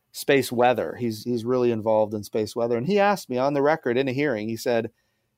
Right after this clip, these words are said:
"Is this enough?" And, and I answered, I said, "Well, <laughs> sir, it's, it's enough for the first year, but, uh, you know, we're gonna need more in future years." I really think that this is an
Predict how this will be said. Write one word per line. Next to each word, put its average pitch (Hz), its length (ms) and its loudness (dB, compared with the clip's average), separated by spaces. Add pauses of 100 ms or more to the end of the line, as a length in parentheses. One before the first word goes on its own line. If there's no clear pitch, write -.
"Is 120 200 -2
this 151 220 0
enough?" - 600 -2
And, 123 300 -2
and 123 220 -4
I 127 120 2
answered, 135 340 2
I 120 60 2
said, 120 200 -2
"Well, 143 180 4
<laughs> - 140 -10
sir, 147 180 2
it's, - 260 0 (380)
it's 131 200 -8
enough 175 280 2
for 190 80 2
the 156 80 2
first 160 420 0
year, 135 460 2 (440)
but, 127 320 2 (140)
uh, 120 400 4 (160)
you 135 160 -4
know, 120 100 0
we're 127 120 0
gonna 127 180 -2
need 127 240 -2
more 120 380 0
in 113 180 -6
future 113 360 -6
years." 110 540 -6 (380)
I 185 260 2
really 233 280 2
think 233 420 -4
that 143 180 0
this 165 240 -2
is 151 140 -4
an 143 160 -4